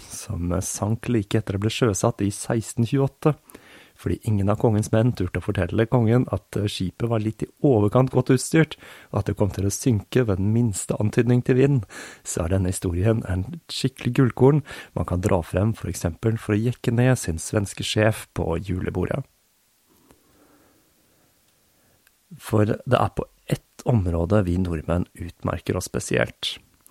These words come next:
og det er på det å være alene i ødemarka.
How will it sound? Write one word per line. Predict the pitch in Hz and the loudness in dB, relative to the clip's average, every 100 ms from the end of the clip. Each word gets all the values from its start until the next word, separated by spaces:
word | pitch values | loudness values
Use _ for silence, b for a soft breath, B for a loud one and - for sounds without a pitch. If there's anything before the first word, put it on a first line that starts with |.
| B B B _ | B B B _
og | - | -2
det | 92 92 | 2 2
er | 92 | 2
på | - | 0
det | 90 90 107 - | 2 2 0 -2
å | |
være | 90 80 78 | -2 -2 -2
alene | 82 92 90 76 82 90 - | -2 0 0 -2 -4 -6 -8
i | - - | -6 0
ødemarka. | 98 87 95 90 - | 0 0 -2 -2 -4